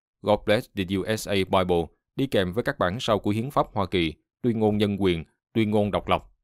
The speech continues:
và lời cam kết trung thành. Ông Trump nói khi tán thành kinh thánh, "Chúng ta đã mất tôn giáo ở đất nước mình. Tất cả người Mỹ đều cần có kinh thánh trong nhà,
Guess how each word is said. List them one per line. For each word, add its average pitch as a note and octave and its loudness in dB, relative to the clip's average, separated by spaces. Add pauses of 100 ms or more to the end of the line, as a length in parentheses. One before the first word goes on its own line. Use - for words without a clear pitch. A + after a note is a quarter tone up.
và G2 0
lời F2+ 0
cam G2 -2
kết C#3+ -4
trung A2 0
thành. D#2 -2 (920)
Ông G#2 0
Trump F#2+ 2
nói G2 2
khi G#2+ -2
tán G#2 0
thành F2 -2
kinh F#2 0
thánh, G#2 -2 (500)
"Chúng E3 2
ta C3 2
đã A#2 0
mất D#3 0
tôn A2+ 4
giáo A2 0
ở G#2+ 0
đất C3+ -4
nước E3 0
mình. F2 0 (400)
Tất - -2
cả G#2+ 4
người A2+ 0
Mỹ F#2 0
đều F#2+ 2
cần F2 0
có A#2+ -4
kinh G2 -2
thánh G#2 -2
trong G2+ 0
nhà, E2+ 2